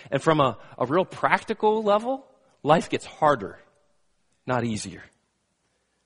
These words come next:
You know, or rather than speaking to the desperate need that we have for our hearts to be changed, we make the gospel about how our actions change.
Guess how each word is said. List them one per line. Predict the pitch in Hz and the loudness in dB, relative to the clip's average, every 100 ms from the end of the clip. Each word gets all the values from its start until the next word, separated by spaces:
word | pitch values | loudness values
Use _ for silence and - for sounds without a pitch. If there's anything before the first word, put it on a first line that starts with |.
| _ _ _ - | _ _ _ 0
You | 180 | 2
know, | |
or | - 202 180 | 6 6 6
rather | 202 240 | 4 4
than | 226 214 | 2 -2
speaking | - 208 - 202 | -2 -4 -2 -4
to | 175 | -2
the | 143 | -4
desperate | 127 151 262 - 143 | 4 4 4 -6 -6
need | 151 165 156 | -2 -2 -2
that | 135 | -2
we | 139 | -4
have | 131 147 147 151 | -6 -6 -6 -4
for | 151 | -2
our | 135 131 | 0 0
hearts | - 147 147 - | 2 2 2 -4
to | 143 | -6
be | 135 | -6
changed, | - 127 123 113 - - - - - | -6 -6 -6 -8 -12 -18 -20 -20 -4
we | 180 | 0
make | 208 196 - | 2 2 0
the | 151 | 0
gospel | 147 151 - 156 | 2 2 0 -2
about | 139 135 123 | 2 2 2
how | - 139 | -2 -2
our | 135 123 | 0 2
actions | 117 117 - - 107 - | 2 2 0 -8 -8 -8
change. | - 113 95 92 - | -12 -12 -12 -16 -20